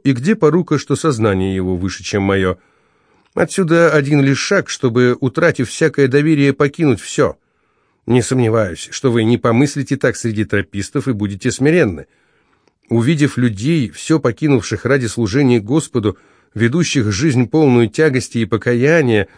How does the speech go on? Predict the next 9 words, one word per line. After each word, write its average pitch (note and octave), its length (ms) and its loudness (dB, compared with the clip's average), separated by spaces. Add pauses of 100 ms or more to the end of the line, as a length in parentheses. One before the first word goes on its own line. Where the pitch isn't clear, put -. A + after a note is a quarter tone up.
(180)
которыми B2 600 0 (280)
не B2+ 160 2
посмеет C#3 560 2
мучить C3+ 380 0
своих A#2+ 340 -2
каторжников B2+ 680 -2
ни B2+ 100 4
одно B2 280 4
правительство, A#2+ 800 -2